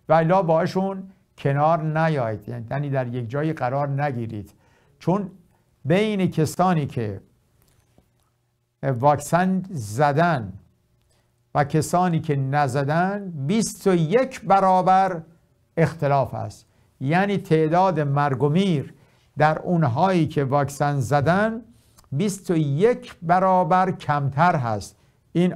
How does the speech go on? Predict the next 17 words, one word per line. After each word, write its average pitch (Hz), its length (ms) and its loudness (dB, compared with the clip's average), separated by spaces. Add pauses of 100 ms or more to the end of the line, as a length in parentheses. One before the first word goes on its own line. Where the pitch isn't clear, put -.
آمار 165 640 0
دولت 131 600 -2
کاناداست. 143 760 -2 (480)
بنابراین 190 680 0 (140)
حالا 185 220 2
به 190 120 0
ترتیبی 170 480 2
که 180 100 0
دو 196 140 2
تا 196 140 -2
زده، 180 280 2
یکی 170 220 0
سه 147 180 -4
تا 143 160 -4
زده، 135 260 -2
اینا 175 240 2
هم 185 320 -2